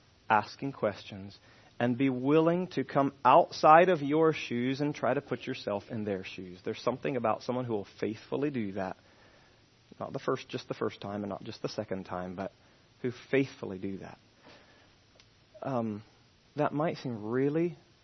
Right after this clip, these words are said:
dull and duh, but it's a blessing. As they come back, dealing with positive, neutral, and negative changes, someone who does that for them, that means a lot.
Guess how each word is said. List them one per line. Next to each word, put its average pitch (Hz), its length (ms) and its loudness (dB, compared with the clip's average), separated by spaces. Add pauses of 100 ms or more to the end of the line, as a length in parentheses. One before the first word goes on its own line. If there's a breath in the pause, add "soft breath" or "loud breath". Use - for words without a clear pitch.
(440)
dull 127 400 0
and 107 220 -8
duh, 107 280 -2 (960)
but 135 100 -8
it's 120 140 -10
a 101 40 -6
blessing. 98 360 -12 (1200 soft breath)
As 110 180 -4
they 113 140 0
come 131 300 -4
back, 104 380 -6 (380)
dealing 127 360 2
with 117 180 4 (560)
positive, 123 560 0 (240)
neutral, 120 540 -2
and 110 200 -2
negative 110 400 0 (260)
changes, 107 800 -2 (1300 soft breath)
someone 139 260 0
who 123 120 -6
does 123 320 2
that 107 240 0
for 98 180 -6
them, 92 260 -12
that 131 160 -6
means 104 280 -10
a 98 40 -12
lot. 92 200 -16